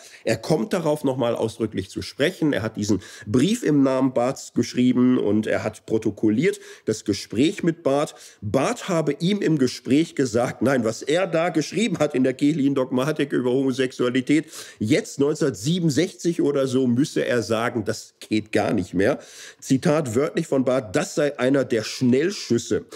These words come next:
von dem ihm einige gerade in diesem Band unterlaufen seien. Und dahinter stünde auch keine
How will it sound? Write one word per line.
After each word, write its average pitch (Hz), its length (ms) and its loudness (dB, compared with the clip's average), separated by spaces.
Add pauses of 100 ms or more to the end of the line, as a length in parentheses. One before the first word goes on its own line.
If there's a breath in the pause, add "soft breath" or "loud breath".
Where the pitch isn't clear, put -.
(200 loud breath)
von 123 240 0
dem 135 240 4
ihm 120 240 4
einige 156 540 0
gerade 127 400 0
in 117 160 -2
diesem 110 320 0
Band 120 280 0
unterlaufen 92 680 0
seien. 107 400 0 (560)
Und 131 140 4
dahinter 139 360 2
stünde 156 380 0
auch 117 180 -4
keine 196 480 0